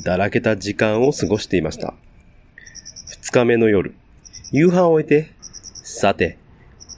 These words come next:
一杯飲みに行くかといったお店で軽くボラれ、意気消沈して戻ってくる羽目になりました。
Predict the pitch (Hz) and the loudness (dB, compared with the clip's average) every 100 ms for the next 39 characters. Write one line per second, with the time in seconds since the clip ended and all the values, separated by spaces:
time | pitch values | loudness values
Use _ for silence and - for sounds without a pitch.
0 | - 143 - - 90 104 104 92 87 107 | -10 -8 -4 0 2 2 2 0 0 0
1 | 101 87 76 - - - 90 98 92 92 | 0 -2 -4 -14 -14 -12 -4 -2 -2 0
2 | 101 - 98 107 127 104 85 101 110 95 | -2 0 -2 0 0 0 0 2 2 -2
3 | - - - - - - - - - 117 | -8 -20 -20 -20 -20 -20 -20 -18 -6 -6
4 | - 104 113 110 110 107 - 127 85 90 | -2 0 0 0 0 0 2 2 2 2
5 | 131 135 127 123 135 131 - 92 104 123 | 2 0 -4 0 0 -2 -4 -2 2 2
6 | 151 82 78 78 - | 2 2 -2 -8 -10